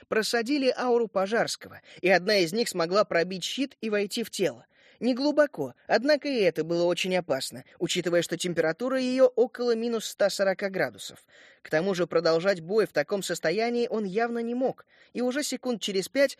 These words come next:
меня оттерли от Дмитрия подскочившие лекари, быстро уложившие его на носилки и рысью кинувшиеся в сторону лазарета.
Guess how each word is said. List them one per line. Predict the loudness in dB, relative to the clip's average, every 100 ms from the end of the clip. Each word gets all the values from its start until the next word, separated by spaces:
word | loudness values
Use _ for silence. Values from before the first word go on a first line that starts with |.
| -12
меня | -4 -2 0
оттерли | -2 -2 0 2 2
от | -4 -4
Дмитрия | -6 -2 -2 -2
подскочившие | -4 -4 -4 -4 -6 -6
лекари, | -2 -2 0 0 -2 -4 _
быстро | -4 -4 -2 -2
уложившие | 2 0 0 -4 -4 -4
его | -2 0
на | -2
носилки | -4 -2 -4 -2
и | -6 0 0
рысью | 0 -2 -4 -8
кинувшиеся | -6 -4 -4 -4 -6 -4 -8
в |
сторону | -6 -6 -4 -8
лазарета. | -10 -14 -16 -20 -20